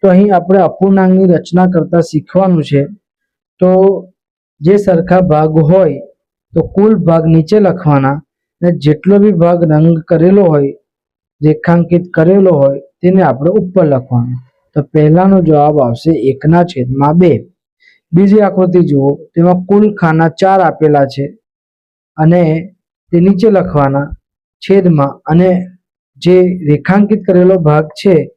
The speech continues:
તે એક જ ત્રિકોણ છે એટલે અંશમાં આવશે એક.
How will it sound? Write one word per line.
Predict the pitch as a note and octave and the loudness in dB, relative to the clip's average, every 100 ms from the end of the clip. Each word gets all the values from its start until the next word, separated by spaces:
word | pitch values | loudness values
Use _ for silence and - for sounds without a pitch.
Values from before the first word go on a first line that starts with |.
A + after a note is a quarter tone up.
| _ _ _ _ _ - | _ _ _ _ _ -4
તે | |
એક | F3 F3+ G3+ G3+ A#3 | -2 -2 -4 -2 0
જ | A3 - _ _ _ | -2 -4 _ _ _
ત્રિકોણ | E3+ E3+ E3+ E3 | -4 -2 -2 -2
છે | C3 D3+ | -2 -2
એટલે | D#3 - - E3 F3+ F3+ | -2 -6 -6 0 2 0
અંશમાં | F3+ E3 D3+ E3+ F3+ | -2 -2 -2 0 0
આવશે | D#3 C3+ B2 D#3+ F#3+ F#3+ - | 0 -2 -2 0 0 -4 -2
એક. | G3 C3+ - | -2 0 -6